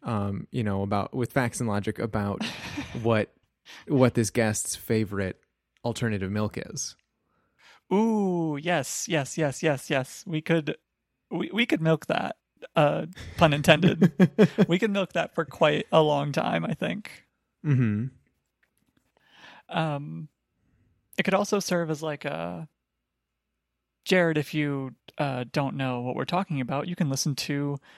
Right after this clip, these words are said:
Speaker 2: this episode." And, like, we could have, like, a little alternative milks one oh one kind of thing.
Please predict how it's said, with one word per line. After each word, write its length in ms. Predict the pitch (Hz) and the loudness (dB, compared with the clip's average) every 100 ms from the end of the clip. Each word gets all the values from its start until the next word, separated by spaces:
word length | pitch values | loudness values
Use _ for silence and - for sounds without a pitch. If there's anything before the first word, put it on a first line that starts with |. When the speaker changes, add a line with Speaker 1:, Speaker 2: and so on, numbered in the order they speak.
| _ - | _ -2
Speaker 2:
this 160 | 170 | 0
episode." 640 | 208 - - - 175 175 160 _ _ _ _ _ - | 2 0 -2 -2 -2 -4 -8 _ _ _ _ _ -2
And, 300 | 151 147 143 | -2 -2 -2
like, 260 | 147 139 151 | -2 -2 -4
we 100 | 147 | -4
could 300 | 147 143 143 | -2 -2 -6
have, 320 | 143 143 139 | -4 -2 -2
like, 180 | 139 143 | -4 -2
a 80 | |
little 600 | 143 143 139 135 - 143 _ _ _ _ _ _ | -2 -2 -2 -2 -4 -10 _ _ _ _ _ _
alternative 500 | 151 - 156 143 143 | 4 4 0 0 -2
milks 300 | 143 139 - | 0 -2 -2
one 140 | 156 139 | -2 0
oh 60 | 131 | 0
one 380 | 139 143 - 151 | 0 -2 -6 -4
kind 180 | - | -4
of 80 | - | -4
thing. 380 | - - 180 180 | -6 -6 -6 -8